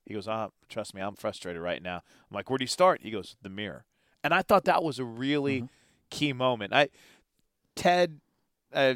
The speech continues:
Speaker 1: Teddy Lehman, of course, on the broadcast, and don't think he needs an introduction on this press conference. Everyone knows who he is. But <laughs> his point was, "You're right, they need a mirror. They need a bunch of them," and, and then went through a laundry list of things. Um, but I guess my point is,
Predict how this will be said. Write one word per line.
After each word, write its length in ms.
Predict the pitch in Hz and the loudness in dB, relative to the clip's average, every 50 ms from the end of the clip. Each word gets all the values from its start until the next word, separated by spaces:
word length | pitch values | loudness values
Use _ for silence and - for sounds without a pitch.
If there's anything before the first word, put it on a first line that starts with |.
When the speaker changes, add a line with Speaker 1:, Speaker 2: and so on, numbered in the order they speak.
| 117 | 0
Speaker 1:
Teddy 180 | - 160 147 143 | 0 2 4 4
Lehman, 220 | 131 127 127 127 123 | 4 2 0 -2 -6
of 80 | 117 | -6
course, 240 | - - 113 107 - | -4 -4 -4 -4 -4
on 40 | 117 | -6
the 60 | 117 | -8
broadcast, 420 | 92 85 82 85 - 92 87 90 - | -6 -6 -6 -6 -6 -8 -10 -8 -10
and 120 | 101 95 _ _ _ _ _ _ - | -14 -16 _ _ _ _ _ _ -8
don't 120 | 110 104 | -8 -8
think 100 | 117 113 | -8 -8
he 60 | 107 107 | -8 -6
needs 160 | 110 101 107 | -6 -8 -8
an 80 | 104 | -8
introduction 400 | 101 104 104 104 98 95 - - | -6 -4 0 0 0 0 -2 -8
on 60 | 101 95 | -10 -10
this 100 | 92 - | -10 -6
press 200 | - 147 143 - | -6 -6 -6 -6
conference. 460 | - 80 78 - 92 85 80 - - | -10 -12 -12 -12 -14 -14 -12 -12 -10
Everyone 240 | 95 92 101 104 98 | -10 -10 -10 -10 -10
knows 160 | 92 - - | -10 -10 -10
who 60 | 95 | -8
he 80 | 95 135 | -6 -6
is. 220 | 156 131 90 - - _ _ - - - - _ _ _ - | -6 -6 -6 -10 -14 _ _ -20 -20 -20 -20 _ _ _ -2
But 240 | 113 127 120 107 - _ _ _ _ | 2 4 4 2 2 _ _ _ _
<laughs> 180 | _ _ _ | _ _ _
his 840 | - 120 160 - - - - - - - - - - - 262 - - | -8 -6 -6 -6 -6 -8 -10 -10 -10 -14 -14 0 4 6 6 6 4
point 260 | - 208 208 170 120 - | 4 6 6 6 4 0
was, 80 | - - - _ _ - - - | -10 -20 -20 _ _ -14 -4 0
"You're 100 | 170 170 143 - | 2 2 4 6
right, 160 | 190 226 214 - | 6 6 6 6
they 140 | - 147 | 2 2
need 140 | 147 139 131 | 2 0 -2
a 60 | 120 | -4
mirror. 460 | 120 120 120 113 110 113 131 151 151 - | -4 -2 0 2 2 2 2 0 0 -2
They 100 | - 139 | -2 0
need 120 | 147 156 143 | 0 0 0
a 40 | 123 | -2
bunch 400 | 101 - - 160 185 185 - 151 | -2 0 4 4 4 4 2 -2
of 80 | 117 | -2
them," 200 | 101 101 120 135 | -2 -2 -4 -4
and, 200 | 135 127 120 120 123 | -4 -6 -6 -6 -2
and 180 | 135 131 131 | -2 0 2
then 160 | 135 139 139 | 2 0 2
went 200 | 131 139 135 - | 2 0 0 0
through 160 | - 135 127 120 | 0 0 0 2
a 20 | |
laundry 360 | 117 135 131 131 127 123 127 | 4 4 2 2 0 -2 -4
list 240 | 117 123 113 - - | -4 -4 -4 -6 -8
of 80 | 98 - | -12 -6
things. 520 | - 220 262 220 160 131 127 117 - - _ _ _ - _ _ _ _ _ _ _ _ - | -2 0 0 0 0 -2 -4 -10 -14 -16 _ _ _ -20 _ _ _ _ _ _ _ _ 4
Um, 360 | 131 127 127 120 117 117 - _ _ - | 6 6 6 6 4 0 -8 _ _ -2
but 160 | 147 151 185 | 4 6 6
I 60 | 202 196 | 8 8
guess 180 | 196 185 156 | 6 2 0
my 160 | 165 190 202 | 0 -2 -2
point 300 | 202 - - 180 165 156 | -2 -2 -4 -4 -2 2
is, 240 | 156 151 151 143 - | 2 2 2 0 -2